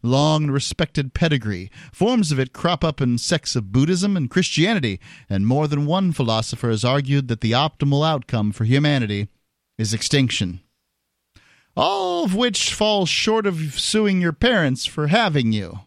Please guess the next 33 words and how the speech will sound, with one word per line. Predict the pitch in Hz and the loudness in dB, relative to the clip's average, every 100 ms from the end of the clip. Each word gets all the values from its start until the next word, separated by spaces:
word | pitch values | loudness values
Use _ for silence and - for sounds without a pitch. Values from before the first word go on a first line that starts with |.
| _ _ _ _ - | _ _ _ _ -4
Yes, | 110 131 - | -2 -2 0
that | 131 120 | -2 0
would | 139 | 0
appear | 143 151 139 | 2 2 2
to | |
be | 135 | 0
Samuel's | 131 151 147 151 143 127 | 0 2 2 2 0 0
unique | 139 165 254 - - _ _ _ _ | 0 0 -2 -4 -16 _ _ _ _
contribution | - 185 190 165 151 107 92 78 78 | -4 -2 0 2 2 0 -2 -4 -6
to | - 95 | -6 -6
the | 87 | -4
debate. | 101 127 180 - - - _ _ _ _ _ _ _ _ _ | 0 2 2 0 -6 -6 _ _ _ _ _ _ _ _ _
Uh, | - | -12
what, | - 156 226 | -2 0 0
what | 160 156 294 | 0 2 2
is | 262 160 | 2 2
his | 196 220 202 | 2 2 0
thinking | - 208 214 226 220 220 196 | 0 2 2 2 2 0 -2
exactly? | 185 160 214 226 233 233 190 - _ _ _ _ _ _ | -4 0 2 2 0 0 0 -6 _ _ _ _ _ _
"I | 98 | -2
love | 143 147 95 | 0 0 0
my | 98 92 | -2 -2
parents," | - 120 117 113 | 0 2 2 -2
he | - | -2
writes | 107 127 120 | 0 0 2
on | 135 120 | 0 0
Facebook, | 120 135 135 - 156 - | 2 0 0 0 -2 -2
"and | 127 127 190 190 - _ _ - | 0 2 2 0 -8 _ _ -2
we | 113 | 0
have | 139 | 2
a | 147 | 2
great | 147 147 - | 2 2 0
relationship. | 147 113 - 98 - 90 - | 0 0 0 -4 -2 -6 -6